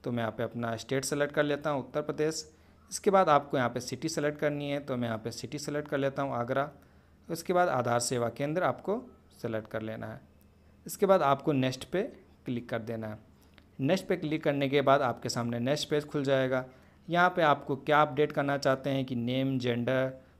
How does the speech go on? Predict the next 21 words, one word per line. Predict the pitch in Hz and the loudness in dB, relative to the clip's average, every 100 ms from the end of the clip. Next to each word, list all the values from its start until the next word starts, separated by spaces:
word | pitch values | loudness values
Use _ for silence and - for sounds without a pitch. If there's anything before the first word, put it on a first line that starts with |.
| - | -2
मोबाइल | 131 143 151 | 4 6 6
नंबर, | 156 151 147 | 4 4 2
ईमेल | 139 131 143 139 | 2 0 2 4
आईडी, | 139 131 139 | 4 2 0
एड्रेस, | 123 117 120 135 127 | -2 -2 2 2 2
date | 117 113 | -4 -2
of | 113 | -2
birth। | 110 110 107 | -2 -6 -6
तो | - | -4
मैं | 127 131 | -2 -2
जैसा | 123 123 131 | -2 -2 -2
कि | 127 | -2
यहाँ | 131 120 | 0 0
पे | 123 | -2
मोबाइल | 120 113 123 139 | -4 0 0 0
नंबर | 143 139 147 | 0 2 2
यहाँ | 143 139 | 0 0
पे | 147 151 - - _ - | -2 -4 -8 -20 _ -6
करना | 147 143 143 | -2 0 2
चाहता | 143 143 143 | 0 0 0
हूँ, | 139 | -2